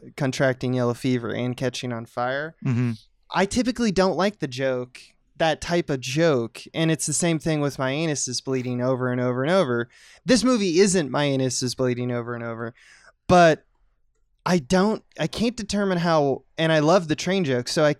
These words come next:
Speaker 1: don't know how one is good and the other isn't. Like, why is catching on fire,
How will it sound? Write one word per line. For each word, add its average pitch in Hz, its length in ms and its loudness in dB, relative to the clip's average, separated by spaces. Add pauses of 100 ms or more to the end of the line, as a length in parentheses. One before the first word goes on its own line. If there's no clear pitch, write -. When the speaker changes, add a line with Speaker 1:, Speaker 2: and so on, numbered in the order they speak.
(100)
Speaker 1:
don't 185 240 2
know 208 120 0
how 175 240 2
one 143 280 2
is 147 180 -2
good 147 180 0
and 131 140 -2
the 117 100 -4
other 123 320 0
isn't. 123 360 -2
Like, 135 180 -2
why 165 160 4
is 165 120 -2
catching 151 480 -2
on 127 160 0
fire, 147 560 2